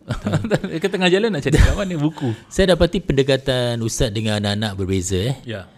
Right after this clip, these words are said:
Speaker 2: Ah, ini yang saya rasa ada orang dah tanya you lah. Eh, ah, kenapa, ah, Ustaz seorang asatiza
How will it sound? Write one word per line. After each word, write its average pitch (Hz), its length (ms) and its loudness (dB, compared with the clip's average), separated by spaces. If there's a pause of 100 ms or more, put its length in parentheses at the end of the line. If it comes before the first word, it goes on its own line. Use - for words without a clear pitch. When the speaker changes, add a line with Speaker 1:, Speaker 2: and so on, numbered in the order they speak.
(220)
Speaker 2:
Ah, 95 440 -4
ini 135 280 2
yang 151 100 4
saya 123 220 4
rasa 131 320 2
ada 104 200 -2
orang 107 380 0
dah 98 140 0
tanya 101 220 0
you 95 200 0
lah. 95 240 -4 (340)
Eh, 127 380 -8 (580)
ah, 90 760 -4
kenapa, 110 500 0 (1600)
ah, 101 200 -4
Ustaz 107 340 0
seorang 104 240 -2
asatiza 110 720 -4